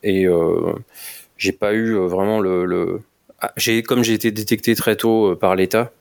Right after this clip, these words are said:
euh, c'est en, en gros, euh, pendant que j'étais étudiant et que j'avais déjà le process d'habilitation sur moi, ben, il y avait, euh, déjà, euh, voilà, les, les gens style D S T, euh, D G S E, et cetera, qui, euh,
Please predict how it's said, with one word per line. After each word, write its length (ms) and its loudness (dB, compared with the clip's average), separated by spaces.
euh, 580 -2
c'est 240 -2
en, 120 2
en 240 0
gros, 300 4
euh, 380 -2
pendant 240 2
que 40 -6
j'étais 300 0
étudiant 480 0
et 120 -2
que 180 -4
j'avais 240 0
déjà 240 2
le 80 -4
process 360 0
d'habilitation 680 -2
sur 160 -2
moi, 240 2
ben, 140 -4
il 60 -2
y 40 -2
avait, 240 0
euh, 160 -4
déjà, 500 2
euh, 160 2
voilà, 300 2
les, 280 -2
les 160 -2
gens 220 0
style 400 -6
D 140 0
S 180 -2
T, 300 -2
euh, 180 0
D 140 -4
G 140 -2
S 180 -4
E, 80 0
et 80 -4
cetera, 340 -4
qui, 260 -16
euh, 240 -8